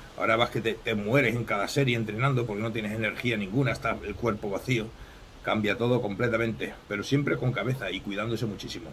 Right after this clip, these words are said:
En nada lo vamos a ver, en nada lo vamos a ver, pero ya os lo digo, que yo voy a seguir con la competición y haré algunas comidas libres, que las vamos a ir enseñando, ¿sabes? Pero seguiré, en el verano me tengo que,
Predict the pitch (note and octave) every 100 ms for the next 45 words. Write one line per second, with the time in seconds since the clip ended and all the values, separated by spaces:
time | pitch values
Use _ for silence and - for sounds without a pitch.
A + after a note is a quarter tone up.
0 | - - - - - - - - E3+ F#3+
1 | F3 D#3+ C#3+ A#2+ G2+ - A#2+ D3+ D#3 D3+
2 | D3+ D3 E3 F3+ - B2+ B2+ C3 A#2+ A#2+
3 | F#2+ - - - - - G#2+ A#2 C3+ C#3
4 | C#3 C3 B2 A#2 B2 A#2+ C3+ B2+ B2+ A#2+
5 | A#2+ A2+ A#2+ C#3+ C#3 B2 A2 G#2 G#2 G2+
6 | F#2+ G#2 B2 A2 A#2+ A#2 A#2 A#2 A2 C#3+
7 | C#3 - E2+ G2+ G2+ G2 G2 A2 A#2+ C3+
8 | B2+ A#2 C3+ - - - G#2 G2+ G2+ F#2
9 | G#2+ G#2 G#2 G2 F#2 G#2+ G#2 G#2 A2 C3+
10 | A#2+ A2 G#2 G2+ F#2+